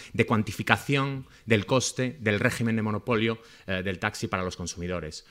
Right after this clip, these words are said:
Lo hicimos a finales de dos mil quince en el caso de la impugnación, en este caso por artículo cinco cuatro de la Ordenanza de Taxi de Málaga,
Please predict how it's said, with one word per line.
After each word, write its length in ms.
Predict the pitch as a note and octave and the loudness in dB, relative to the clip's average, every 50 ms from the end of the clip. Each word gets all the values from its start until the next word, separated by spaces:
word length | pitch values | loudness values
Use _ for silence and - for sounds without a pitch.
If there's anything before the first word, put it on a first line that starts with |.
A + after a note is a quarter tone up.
| - - | -10 -4
Lo 80 | F2+ | -4
hicimos 380 | F2 E2+ - A#2 A2 A2+ F2 - | -4 0 2 4 4 4 2 0
a 60 | G#2+ | -2
finales 340 | - A#2 G#2+ A2 G#2+ G#2+ G2+ | -2 0 0 2 2 2 2
de 60 | G#2 | 0
dos 140 | G#2 G2 G2 | 0 0 -2
mil 140 | G#2+ G2+ F#2 | -2 -4 -2
quince 500 | - A#2+ A#2 A2 - - F#2 E2 E2 E2+ - | 0 0 0 0 0 -4 -6 -6 -6 -8 -8
en 80 | F2 | -8
el 100 | F2 F2 | -8 -4
caso 260 | - A2+ - - A2 | -2 -2 0 0 0
de 60 | G#2+ G2 | 0 0
la 60 | G2+ | 0
impugnación, 720 | G2+ - - F#2+ F#2+ G2 F#2 - - A#2 A2 G2+ F2+ E2 - _ _ - | -2 -2 -4 -4 -2 -4 -4 -2 -2 -2 -2 -2 -4 -6 -10 _ _ -10
en 80 | F2 | -10
este 180 | F2 - - F#2 | -8 -8 -8 -6
caso 280 | - A2 G#2 - F#2+ E2+ | -4 -4 -4 -4 -6 -6
por 120 | F#2 F2 | -4 -6
artículo 380 | E2 D#2+ - G#2+ F2 G2+ G2 F#2 | -6 -6 -6 -4 -2 -2 -2 -2
cinco 320 | - G#2+ F#2+ F2 F#2 E2+ | -4 -6 -6 -6 -6 -4
cuatro 400 | - A2+ G#2 G2 - F2 D#2+ - - - - - - | 0 0 0 0 -2 -6 -8 -10 -12 -18 -20 -20 -10
de 120 | - F2 F2+ | -6 -4 -4
la 80 | F2 | -2
Ordenanza 400 | E2+ F2 F2+ F#2+ G2 - - G2 | -2 -2 -2 -2 -2 -2 -2 -4
de 60 | F#2 | -4
Taxi 300 | F2 G2 F#2 - - - | -2 -4 -4 -4 -4 -4
de 100 | F2+ F2+ | -2 0
Málaga, 420 | F#2 B2 B2 B2+ B2+ B2+ C#3 C#3+ | 2 4 4 4 4 4 2 0